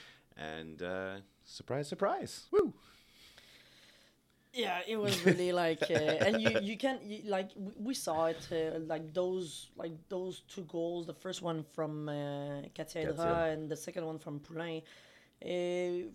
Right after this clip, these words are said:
Speaker 2: for sure, the second one from Poulin, Mash Myers wanted to see it back. Like, she, she,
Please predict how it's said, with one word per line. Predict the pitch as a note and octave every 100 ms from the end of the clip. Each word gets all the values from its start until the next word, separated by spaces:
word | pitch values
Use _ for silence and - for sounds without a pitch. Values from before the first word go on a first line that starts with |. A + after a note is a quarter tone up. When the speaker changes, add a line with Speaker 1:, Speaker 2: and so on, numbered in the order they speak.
| -
Speaker 2:
for | G3+
sure, | - A3 G3
the | F3+
second | G#3+ G3 F3+
one | F3 E3+ -
from | F3+ D#3+ D3+
Poulin, | - E3 E3+ E3 D#3+ D#3 D#3 - _
Mash | F3+ E3 D#3+ F3
Myers | D3+ D3+ C#3+
wanted | D3+ D3 -
to | - E3
see | - -
it | D#3 D3
back. | D3 F3+ F#3+ -
Like, | E3 D#3+ D3
she, | - - E3 D3+ D3 D3
she, | - -